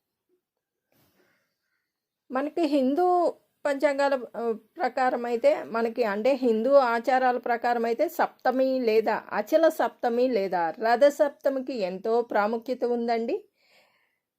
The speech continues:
రథ ఆరోగ్య సప్తమి అని కూడా అంటారు. ఈరోజు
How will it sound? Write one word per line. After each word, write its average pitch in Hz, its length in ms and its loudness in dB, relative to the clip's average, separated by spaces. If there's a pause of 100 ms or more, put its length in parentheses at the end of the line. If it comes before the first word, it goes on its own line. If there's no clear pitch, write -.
(200)
రథ 262 340 2 (300)
ఆరోగ్య 269 580 4
సప్తమి 262 500 2
అని 233 220 2
కూడా 247 300 2
అంటారు. 240 600 2 (960)
ఈరోజు 294 760 2